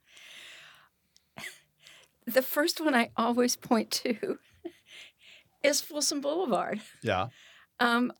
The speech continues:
Speaker 1: I have to tell you, um, Folsom Boulevard was five lanes of concrete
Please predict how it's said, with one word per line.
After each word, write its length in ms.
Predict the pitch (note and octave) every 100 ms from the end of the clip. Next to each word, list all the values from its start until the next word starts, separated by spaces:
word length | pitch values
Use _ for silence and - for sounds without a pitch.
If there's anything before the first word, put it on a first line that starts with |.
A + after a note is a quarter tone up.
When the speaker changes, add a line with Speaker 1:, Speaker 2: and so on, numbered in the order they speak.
| -
Speaker 1:
I 60 | B3
have 300 | C4+ F4+ -
to 100 | C#4
tell 280 | - C4+
you, 340 | D4+ A3+ - - -
um, 460 | A3+ A3 G#3+ G#3 G#3+ _ _ _ - _ _ _ _ G#3+
Folsom 340 | C4+ D4+ F4+
Boulevard 500 | B3 A#3 C4+ G3+ G3
was 200 | G3 G#3+
five 360 | - A3+ A3 A#3+
lanes 720 | G#3+ G#3+ A#3 G#3+ G3+ - - - -
of 160 | A3
concrete 680 | - G#3 G3+ - A3+ G3+ -